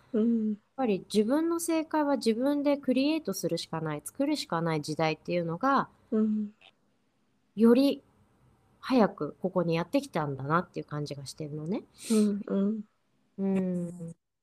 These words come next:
Speaker 2: なんか前まではね、つい、各、まあ、国、国はもう久しくないけれども、
Speaker 1: うん。
Speaker 2: あの、ね、会社というレベルだったり、プロジェクトというレベルだったり、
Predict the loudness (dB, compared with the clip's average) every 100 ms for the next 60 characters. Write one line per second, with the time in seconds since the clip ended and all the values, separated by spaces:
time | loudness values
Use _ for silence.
0 | _ _ _ -8 -6 -2 0 4 4 6
1 | 4 4 4 2 0 -8 _ _ _ 0
2 | 0 0 -2 -2 -2 -4 0 2 0 -2
3 | _ _ 2 2 2 2 4 4 2 -4
4 | -4 -2 4 4 6 6 4 0 0 -2
5 | 0 2 4 4 4 4 4 4 6 6
6 | 2 -10 -2 2 6 6 6 4 -2 -4
7 | -6 -12 _ _ _ _ -8 2 4 6
8 | 4 4 4 6 6 6 4 0 -2 -4
9 | 0 4 4 4 2 0 -2 0 0 0
10 | 0 -4 -6 -10 -10 -8 -8